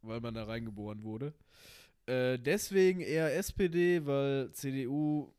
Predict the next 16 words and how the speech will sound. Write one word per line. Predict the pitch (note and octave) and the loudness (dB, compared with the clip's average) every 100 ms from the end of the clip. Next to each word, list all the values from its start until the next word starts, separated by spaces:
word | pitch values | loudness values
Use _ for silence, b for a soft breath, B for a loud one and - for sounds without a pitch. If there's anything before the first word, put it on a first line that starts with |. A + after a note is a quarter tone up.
| _ | _
weiß | - A#2 B2 | -12 -10 -8
ich | |
nicht, | A#2+ A#2 A2 | -8 -10 -8
weiß | A2+ C3 | -6 -6
ich | C#3 C3 | -8 -10
zu | - C3 | -8 -4
wenig | C3 B2+ - | -4 -4 -8
drüber, | C3 B2+ A2+ | -6 -4 -4
irgendwie | A#2+ B2+ | -4 -6
stehen | A#2+ - B2+ | -6 -6 -6
die | B2+ | -6
für | B2 B2 | -8 -10
mich | B2 B2 | -10 -8
für | B2 | -8
gar | G#2+ G#2+ | -6 -6
nichts. | B2 B2+ C3 - - | -6 -8 -10 -14 -16